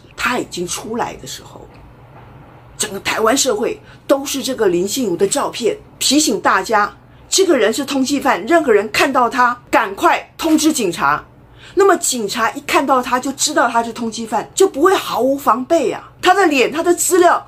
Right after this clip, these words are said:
他出没的地方不用提醒大家吗？那今天爆出两个通缉犯的照片、口卡、资料、名字，错在哪里呀？这种人权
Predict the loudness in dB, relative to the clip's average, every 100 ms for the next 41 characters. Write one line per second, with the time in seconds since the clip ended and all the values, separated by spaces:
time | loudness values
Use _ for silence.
0 | -8 0 0 2 0 2 2 2 2 2
1 | 2 2 -4 -14 -2 2 2 2 0 0
2 | 0 0 -2 -6 0 2 4 2 2 -2
3 | -6 2 4 2 0 -2 -2 2 2 0
4 | 0 -2 -2 -2 -2 0 0 -2 -4 -4
5 | -2 -2 -2 -6 -8 -12 -10 -2 2 2
6 | 0 -8 -6 -8 -8 -4 -2 0 -2 -4
7 | -4 -4 -8 -6 -2 0 0 0 -4 -4
8 | -8 -8 -10 -12 -20 -14 -4 -2 0 0
9 | -2 -8 -12 -14 -20 -20 -8 -4 -2 -4
10 | -8 -6 2 4 4 0 -2 -2 -2 -4